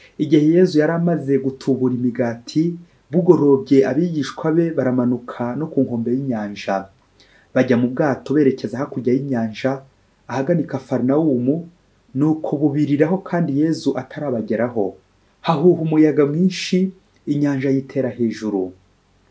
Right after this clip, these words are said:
Bamaze kugashya ahantu h'amasitadi makumyabiri n'atanu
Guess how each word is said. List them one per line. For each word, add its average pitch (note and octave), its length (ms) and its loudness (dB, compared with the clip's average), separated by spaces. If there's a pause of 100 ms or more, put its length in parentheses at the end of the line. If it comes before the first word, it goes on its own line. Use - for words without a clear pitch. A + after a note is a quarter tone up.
(160)
Bamaze D#3 340 0
kugashya C3 600 -2
ahantu A#2+ 340 -8
h'amasitadi D3 580 -4
makumyabiri C#3 600 -4
n'atanu B2+ 720 0